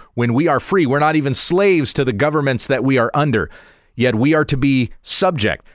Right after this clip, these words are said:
If the slave is to be subject to the unjust master, so we must be subject to the governing authorities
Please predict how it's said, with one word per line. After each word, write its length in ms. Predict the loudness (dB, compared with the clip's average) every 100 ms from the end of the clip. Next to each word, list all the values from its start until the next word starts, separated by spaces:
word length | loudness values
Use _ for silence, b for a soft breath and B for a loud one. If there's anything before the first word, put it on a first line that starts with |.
| b
If 200 | -4 -4
the 140 | -2 -2
slave 560 | 0 0 2 2 2
is 160 | 0 0
to 100 | -2
be 140 | -2
subject 540 | -2 0 0 0 -2 -2
to 80 | -2
the 160 | -2
unjust 560 | 0 0 0 0 0 -2
master, 420 | -2 -2 -2 -2
so 200 | 0 0
we 240 | 0 0 0
must 260 | 0 -2
be 140 | -2 -2
subject 520 | -2 -2 0 -2 0
to 60 | 0
the 80 |
governing 400 | 2 0 0 0
authorities 640 | 0 0 0 2 2 0